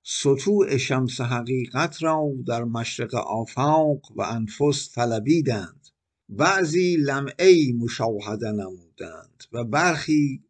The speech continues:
شعله‌ای و بعضی حیران و سرگردان گشتند.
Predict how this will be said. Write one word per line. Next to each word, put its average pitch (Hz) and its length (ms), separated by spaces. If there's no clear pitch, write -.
شعله‌ای 117 800
و 117 160
بعضی 117 580
حیران 135 880
و 113 100
سرگردان 120 1300
گشتند. 107 760